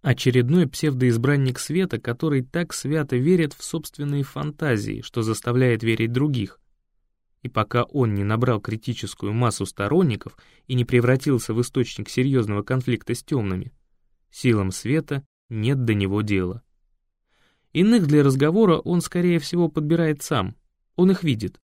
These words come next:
а дальше подсылает приспешника из числа людей, чтобы добиться максимального эффекта. "Смотри, мол,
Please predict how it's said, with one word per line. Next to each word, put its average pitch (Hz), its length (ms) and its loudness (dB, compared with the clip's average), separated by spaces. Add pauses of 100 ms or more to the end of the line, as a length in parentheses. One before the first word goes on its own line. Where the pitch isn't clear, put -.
(140)
а 135 100 -4
дальше 190 380 0
подсылает 190 580 -2
приспешника 135 720 -4
из - 80 -6
числа 127 340 -2
людей, 127 420 2 (200)
чтобы 139 280 2
добиться 151 440 2
максимального 127 680 0
эффекта. - 480 -8 (720)
"Смотри, 131 400 2
мол, 110 240 0